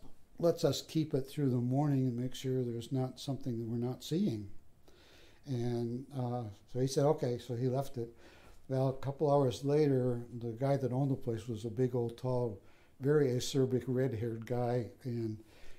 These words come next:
he walked in, he says, "Ha ha, Big Doc." He says, "Tell me what's going on."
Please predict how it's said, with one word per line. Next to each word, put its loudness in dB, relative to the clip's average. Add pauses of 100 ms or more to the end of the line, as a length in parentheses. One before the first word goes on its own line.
(140)
he 2
walked 2
in, 2
he 0
says, -2
"Ha 4
ha, 6
Big 0
Doc." 2
He -2
says, -4
"Tell 2
me 2
what's 0
going 2
on." 4